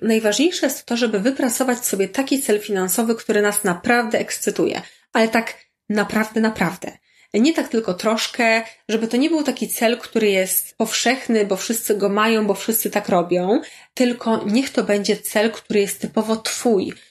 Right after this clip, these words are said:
który jest dla ciebie tak ważny, że gdy o nim myślisz, to cię normalnie ściska w żołądku. To jest o tyle ważne, że każda z nas jest inna i czasem te nasze marzenia się powtarzają.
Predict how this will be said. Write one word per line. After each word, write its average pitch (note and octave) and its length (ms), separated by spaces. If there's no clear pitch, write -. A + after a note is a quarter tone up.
który C4 280
jest C4 220
dla A3 140
ciebie B3 300
tak C4+ 380
ważny, G#3 680
że A3+ 100
gdy G#3+ 220
o A3 80
nim G#3+ 260
myślisz, B3 380
to A3 80
cię G#3+ 140
normalnie G#3 340
ściska - 440
w F#3 60
żołądku. - 640
To - 100
jest C#4 180
o A#3 80
tyle F#4+ 260
ważne, D4 420
że A#3+ 300
każda E4+ 380
z - 40
nas B3+ 160
jest A3+ 200
inna G3+ 460
i D#4 240
czasem F4 380
te E4 80
nasze D4+ 240
marzenia B3 360
się A3+ 120
powtarzają. F#3 760